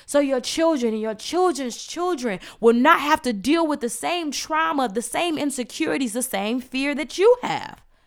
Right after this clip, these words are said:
It's bigger than you, girl. Process this stuff. We gotta really learn how to process this stuff. It is not Sky-, God's will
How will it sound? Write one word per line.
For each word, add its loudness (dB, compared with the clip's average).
It's -2
bigger 0
than -2
you, 0
girl. 2
Process 4
this -4
stuff. -6
We 0
gotta 2
really -6
learn -4
how 0
to -4
process -2
this -2
stuff. -2
It 0
is -6
not 0
Sky-, -2
God's 2
will 0